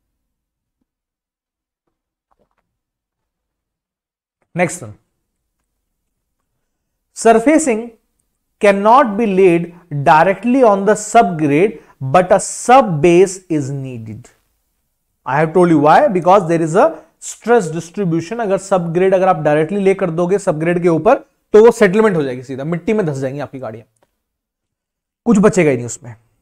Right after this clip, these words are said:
Number four, no thermal stresses are induced in case of a flexible payment। Number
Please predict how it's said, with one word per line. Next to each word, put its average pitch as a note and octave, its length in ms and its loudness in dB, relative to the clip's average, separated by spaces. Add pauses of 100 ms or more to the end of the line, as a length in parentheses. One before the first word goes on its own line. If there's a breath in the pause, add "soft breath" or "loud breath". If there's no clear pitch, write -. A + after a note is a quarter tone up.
(920)
Number F#3+ 300 2
four, A#3 200 8 (640)
no A3+ 80 4 (240)
thermal G#3+ 520 2
stresses F#3 640 -2
are F3 180 4 (100)
induced B2+ 580 -8
in C#3+ 120 -10 (100)
case D#3+ 260 -4
of D3 100 -6
a A3+ 140 2 (480)
flexible C#3+ 520 -4 (120)
payment। - 420 -20 (460)
Number E3 180 0